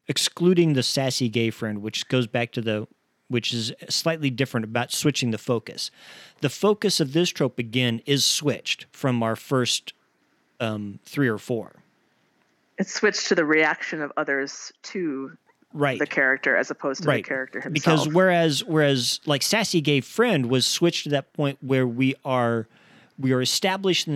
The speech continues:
Speaker 1: the patriarchy by demeaning others.
Speaker 2: Uh-huh.
Speaker 1: Right? It's, it's taking, you know,
Speaker 2: F-,
Speaker 1: it's
Speaker 2: feminizing and all that kind of stuff.
Speaker 1: Right. Where the, the point of the sassy gay friend is to, is to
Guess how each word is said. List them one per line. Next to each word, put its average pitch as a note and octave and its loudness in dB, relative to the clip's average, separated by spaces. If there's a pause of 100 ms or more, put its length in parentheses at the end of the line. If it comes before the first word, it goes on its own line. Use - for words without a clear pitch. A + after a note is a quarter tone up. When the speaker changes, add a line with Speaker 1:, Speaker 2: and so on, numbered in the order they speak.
Speaker 1:
the B2 -4
patriarchy C3 -2
by A2+ 0 (100)
demeaning B2+ 0 (100)
others. D#3 -4 (360)
Speaker 2:
Uh-huh. D#3 0 (180)
Speaker 1:
Right? C#3+ -2
It's, C#3 -2
it's C#3+ -2
taking, C#3+ 0
you B2+ 0
know, G#2+ -6 (100)
Speaker 2:
F-, B2 0
Speaker 1:
it's - 0
Speaker 2:
feminizing D3+ 2
and C#3 -6
all C#3 -2
that C#3+ -4
kind C#3+ -10
of C#3 -10
stuff. C3+ -6
Speaker 1:
Right. A2 -4 (380)
Where C#3 2
the, C3 2 (640)
the C3 -12
point D#3+ 0
of B2+ -12
the C3 -4
sassy C3+ -2
gay A#2 0
friend F#3+ -2
is A#2+ -2
to, A#2 -2
is A#2+ -2
to A2+ -6